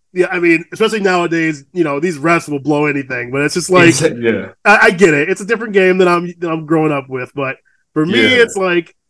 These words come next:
Speaker 1: the greats all were in foul trouble all, all the fucking time, and it's
Speaker 2: Yeah.
Speaker 1: just like you had to worry about them. And Angel Reese is somebody I saw, somebody with just a lot of effort, a lot of hustle,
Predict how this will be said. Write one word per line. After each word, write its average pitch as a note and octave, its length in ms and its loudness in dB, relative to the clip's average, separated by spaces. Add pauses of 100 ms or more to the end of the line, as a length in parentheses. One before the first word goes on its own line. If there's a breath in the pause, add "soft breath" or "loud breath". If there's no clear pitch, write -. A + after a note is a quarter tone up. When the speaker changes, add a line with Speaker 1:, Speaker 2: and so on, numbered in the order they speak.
(280)
Speaker 1:
the D#3+ 80 0
greats F#3+ 680 4
all F#3+ 500 4
were G3 160 4
in G3+ 60 0
foul F3 260 2
trouble E3 220 -6
all, D#3 420 -6
all C#3 240 -4
the F#3+ 80 -4
fucking A#3 220 -6
time, F3 480 -2 (440)
and D#3+ 120 -2
it's C#3+ 100 2
Speaker 2:
Yeah. A2+ 60 4
Speaker 1:
just G#2 120 -2
like E3 300 -4 (220)
you D3+ 180 -4
had C#3 140 -4
to E3 60 0
worry A#3 260 2
about E3 280 -2
them. G#2 280 -16 (120)
And C3 340 -12 (540)
Angel F#3 300 -2
Reese G3+ 220 0
is E3+ 100 -12
somebody E3+ 340 -2
I D3+ 60 -4
saw, D3 280 -8
somebody C#3 360 -10
with B2 140 -14
just - 260 -16 (180)
a C3+ 80 -12
lot B2 400 -10
of B2+ 80 -12
effort, A#2 400 -16 (240)
a - 60 -20
lot B2 160 -12
of C3+ 80 -14
hustle, A#2+ 480 -10